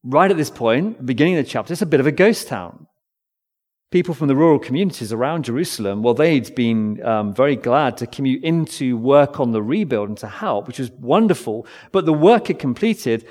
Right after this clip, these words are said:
they'd returned to their country homes. I wonder if you're surprised at how they sorted the problem out in verse one. Have a look at it again.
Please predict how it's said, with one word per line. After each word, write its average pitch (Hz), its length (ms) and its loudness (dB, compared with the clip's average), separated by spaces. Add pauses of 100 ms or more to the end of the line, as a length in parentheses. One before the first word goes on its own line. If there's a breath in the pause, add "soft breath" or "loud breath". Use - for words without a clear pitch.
(140 loud breath)
they'd 196 220 4
returned 175 360 2
to 160 60 -2
their 147 120 4
country 127 340 -8
homes. 147 680 -8 (2250 soft breath)
I - 40 -6
wonder 247 140 -2
if - 60 -14
you're 214 80 -8
surprised 139 760 -8
at 110 140 -8
how 139 260 -6
they 131 140 -4
sorted 131 380 -8
the 117 60 -12
problem 123 320 -8
out 147 280 -10
in 107 80 -10
verse 110 240 -8
one. 135 200 -8
Have 143 140 -8
a - 20 -6
look 170 140 -6
at 143 40 -4
it 160 80 -4
again. 123 480 -6